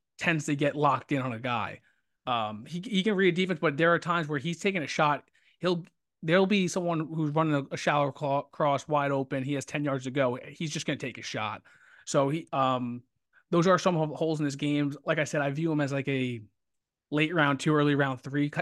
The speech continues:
type of player. I know those are gonna get pushed up nowadays. Um, but whether he go, I don't, I still don't see him going in the first round, even though I do think the narrative is that he's pretty much gonna be a lock for top twenty-five once the Senior Bowl's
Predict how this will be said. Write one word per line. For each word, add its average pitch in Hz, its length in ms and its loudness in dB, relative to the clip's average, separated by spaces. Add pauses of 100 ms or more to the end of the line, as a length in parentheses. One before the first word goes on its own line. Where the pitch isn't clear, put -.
type 151 220 -2
of 131 100 -12
player. 165 460 2
I 156 80 -2
know 151 160 0
those 151 160 2
are 147 40 -6
gonna 147 160 -4
get 131 180 -8
pushed - 260 -6
up 160 120 0
nowadays. 180 640 0 (600)
Um, 123 520 -2 (120)
but 127 240 2
whether 156 280 2
he 165 120 0
go, 151 220 0
I 143 80 0
don't, 180 240 0
I 175 60 -2
still 214 160 0
don't 156 200 -6
see - 140 -8
him 143 160 0
going 135 220 2
in 160 80 -2
the 147 40 -2
first 156 260 0
round, 151 260 2 (120)
even 143 220 -2
though 131 140 2
I 131 60 0
do 131 180 0
think 131 200 -6
the 131 80 -6
narrative 123 440 -4
is 120 140 -6
that 120 120 -4
he's 123 220 -6 (100)
pretty 151 160 0
much 131 160 -2
gonna 131 160 -4
be 123 80 -2
a 117 80 -6
lock 120 320 -2
for 123 180 -8 (140)
top 135 180 -4
twenty-five 113 480 -4
once 120 140 -12
the 113 80 -16
Senior 113 260 -10
Bowl's 110 400 -14